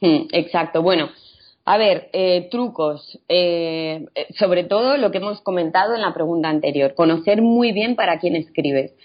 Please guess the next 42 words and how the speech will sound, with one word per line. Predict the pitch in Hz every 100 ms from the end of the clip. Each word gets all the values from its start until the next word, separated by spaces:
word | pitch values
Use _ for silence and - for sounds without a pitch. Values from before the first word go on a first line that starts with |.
| _ -
Si | 190
no | 220 247
sabes | 233 202
para | - 165 165
quién | 180
escribes, | 202 - 220 240 262
es | 208 -
como | 180 170
matar | 156 151 175 175
moscas | 180 180 208 156
a |
cañonazo, | 139 135 127 131 127 - - _ - _ -
¿vale? | 165 175 220
Porque | 175 156
al | 151
final, | 160 151 160 180 185 -
mm, | 165 151 117
te | 170
estás | 165 165
dirigiendo | 190 180 185 190 196
a | 175
todo | 170 165
el |
mundo. | 147 156 151 143 - _ _ - _
Evitar | 196 196 165 196 214 254 262 -
frases, | - 208 208 254 269 262 - _ -
eh, | 170 165 160 156 147 147 143 151
de | 175 180
relleno, | 156 156 180 175 143 - _ _
en | 170 175
plan | 170 175 180 175
de, | 165 156 151 143 127 -
pues | 160 156
eso, | 156 143
no | 151 156
sé, | 143
imagínate | 139 139 170 165 -
que | 147
estás | - 160
escribiendo | 170 180 175 175
el | 165
neuromarketing. | 165 165 165 175 190 196